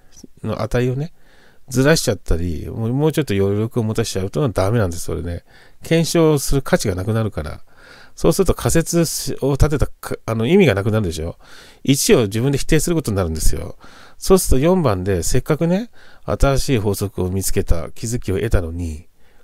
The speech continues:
これ一回ぐるっとするのにね、二週間とか一ヶ月かかるじゃない？アイエフを設定すると。それがね、無駄になるんですよ、時間が。だから、あの、仮説を守りきれなきゃいけません。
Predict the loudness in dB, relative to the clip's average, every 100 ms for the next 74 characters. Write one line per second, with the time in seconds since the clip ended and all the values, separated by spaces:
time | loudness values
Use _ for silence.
0 | _ -6 -4 -2 -4 -2 -4 -4 -8 -8
1 | -8 -6 -4 -4 -4 -6 -6 -6 -8 -6
2 | -4 -2 -2 -4 -6 -6 -6 -6 -16 -20
3 | -20 -20 -4 -2 0 0 -2 -4 -4 -4
4 | -6 -8 -12 -2 2 2 2 0 0 2
5 | 2 0 0 -4 -8 -8 -6 -6 -6 -8
6 | -12 -18 -20 -20 -20 -20 -20 -20 -14 -4
7 | 0 4 4 4 2 -2 -6 -6 -4 -2
8 | -2 -2 -2 0 0 0 2 2 0 -8
9 | -12 -10 -8 -6 -4 -4 -2 0 4 4
10 | 4